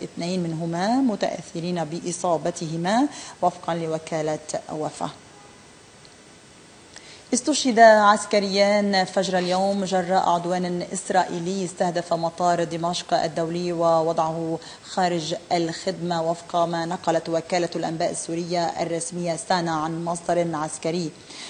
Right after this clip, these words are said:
وأفاد مصدر رسمي سوري بأن العدو الإسرائيلي نفذ عدوانا جويا برشاقات من الصواريخ من اتجاه شمال شرق بحيرة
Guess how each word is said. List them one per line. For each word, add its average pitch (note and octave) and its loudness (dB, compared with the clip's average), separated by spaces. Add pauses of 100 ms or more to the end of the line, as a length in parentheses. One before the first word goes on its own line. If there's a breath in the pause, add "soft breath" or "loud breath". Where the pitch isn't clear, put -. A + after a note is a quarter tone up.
(120 loud breath)
وأفاد E3 2
مصدر E3 -2
رسمي F3 -4
سوري F3 -4
بأن F3+ -2
العدو E3+ 0
الإسرائيلي E3+ -4
نفذ E3+ -2
عدوانا E3+ 0
جويا F3 -2
برشاقات E3+ -2
من E3 -4
الصواريخ E3 0 (460 loud breath)
من F#3+ -2
اتجاه E3+ -2
شمال E3+ -4
شرق F3 -4
بحيرة E3+ -4